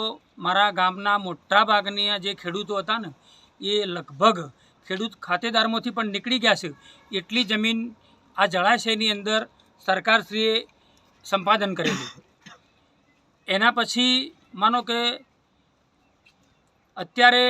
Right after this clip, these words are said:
આ પચાસ વર્ષે પાછો એક પ્રશ્ન એવો ઊભો થયો કે આ સરકારશ્રી એક પ્રવાસન સ્થળ અહીંયા જે કંઈ આ પ્રોજેક્ટ અહીંયા મંજૂર કરી અને જેનું કામ શરૂ કર્યું છે, તો એમાં અત્યારે માનો કે અમારા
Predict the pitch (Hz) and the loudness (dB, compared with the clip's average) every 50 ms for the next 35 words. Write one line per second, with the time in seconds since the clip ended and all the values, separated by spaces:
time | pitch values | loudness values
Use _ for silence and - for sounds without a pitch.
0 | 247 254 - - - _ - 220 220 226 - 220 196 208 254 262 262 254 233 233 | 2 0 -2 -4 -10 _ -2 0 2 2 2 0 2 6 6 6 6 6 2 -4
1 | 226 160 220 240 240 240 214 202 - 240 233 233 233 - - 202 185 - 233 233 | -4 -2 -2 0 2 2 0 0 0 0 0 0 -2 -2 -4 -6 -6 -4 -2 -2
2 | 233 233 240 233 226 185 175 233 233 220 226 226 233 233 233 240 _ _ _ _ | -2 -2 -2 -2 -2 -2 0 -2 0 2 2 2 2 0 -2 -6 _ _ _ _
3 | _ _ _ _ - 220 226 226 226 233 240 - 202 220 196 214 208 196 - 226 | _ _ _ _ -4 -2 0 0 0 -2 0 2 0 0 2 0 -4 -2 0 0
4 | 226 196 - 226 226 220 214 - - 202 196 214 220 214 - 226 226 - - - | 0 0 0 -2 0 0 -2 -2 0 2 4 4 4 2 0 -6 -8 -8 -2 2
5 | 202 220 220 214 214 214 220 220 220 220 - - - - - - 208 202 214 214 | 2 4 4 4 2 4 4 4 4 4 2 -2 -10 -12 -8 -6 -4 -2 -2 0
6 | 220 214 208 - 185 170 156 202 220 208 202 208 214 214 196 190 180 165 208 208 | 0 0 -2 -2 -4 -4 -2 -4 -2 -2 0 0 0 0 0 -2 -6 -6 -8 -8
7 | 202 202 214 240 220 160 - - - - - _ _ - 190 208 185 214 214 220 | -4 -2 0 0 -2 -2 -4 -10 -10 -12 -14 _ _ -8 -6 -6 -4 -6 -6 -4
8 | - - 190 202 220 208 - - 196 214 233 214 214 202 208 170 - 190 202 208 | 0 2 2 2 2 0 -4 -2 -2 -2 -2 -2 -2 -4 -4 -4 -4 -4 -4 -6
9 | _ _ _ _ _ _ _ _ _ - - 214 220 214 202 202 214 226 240 240 | _ _ _ _ _ _ _ _ _ -8 -4 -2 0 0 0 0 0 0 2 2
10 | 247 254 - _ _ _ _ - 196 185 - - 240 247 240 240 240 226 226 233 | 0 -2 -6 _ _ _ _ -14 -12 -12 -4 2 2 4 4 4 2 0 0 0
11 | 240 233 - 240 240 - - 185 175 185 208 226 233 233 240 | 0 -2 -2 -2 -2 0 0 2 6 6 8 8 8 8 6